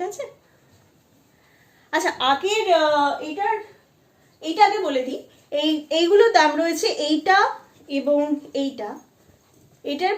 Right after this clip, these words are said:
প্রাইস রয়েছে, প্রাইস বলা হয়নি, আগেরটারও বলা হয়নি, বলে দিচ্ছি। এই দুটো ইক্কাত প্যাটার্ন, আজরাক প্যাটার্নের এই দুটো কটন কুর্তি, একদম পিওর কটন, খুব সফট কটনটা, খুব সফট মেটেরিয়াল, পিওর কটন।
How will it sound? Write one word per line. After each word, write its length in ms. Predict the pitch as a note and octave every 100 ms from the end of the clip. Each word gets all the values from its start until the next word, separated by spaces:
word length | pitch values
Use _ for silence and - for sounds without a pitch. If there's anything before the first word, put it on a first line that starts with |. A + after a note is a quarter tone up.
| F#4+
প্রাইস 300 | C#4 D#4 G4+ F#4+
রয়েছে, 300 | G4+ C#4+ D#4+ G#4+ -
প্রাইস 220 | C#4+ D4+ -
বলা 200 | C4 B3+ C#4
হয়নি, 280 | C4 A#3+ C#4 C#5+
আগেরটারও 360 | C4+ C4 C#4 C#4+ A#3+
বলা 140 | A#3
হয়নি, 180 | B3 E4 A4+
বলে 140 | C4+ A3+
দিচ্ছি। 260 | A#3 A#3 F#4+ A#4 - - - - D#4+
এই 80 | F#4+ G4
দুটো 240 | G4+ G#4 G#4+ G#4+ - - _ _ _ _ _ _ _ -
ইক্কাত 340 | D#4 D4+ G4+ G#4
প্যাটার্ন, 320 | F4 F#4 F#4 E4
আজরাক 280 | C4+ C#4+ E4 E4
প্যাটার্নের 520 | D#4+ D#4+ D#4+ E4+ F#4 C4+
এই 60 | B3
দুটো 160 | C4+ E4 F4+ D4+
কটন 300 | C4+ F4+ G4+ E4
কুর্তি, 320 | B3+ - C4 C5 A#3
একদম 240 | - G#4 - D#4
পিওর 320 | D4+ F4+ G#4 -
কটন, 240 | A3+ G3 G#3 -
খুব 100 | - -
সফট 320 | A#3 D4 D#4 -
কটনটা, 360 | G3 F#3 F3+ G#3 - _ _ _ _ _
খুব 120 | A4+ B4 -
সফট 240 | B3+ B3+ -
মেটেরিয়াল, 380 | G#3+ G#3 G3+ A3 A#3
পিওর 260 | D4 F#4+ G#4+ G#3+
কটন। 260 | G3+ G3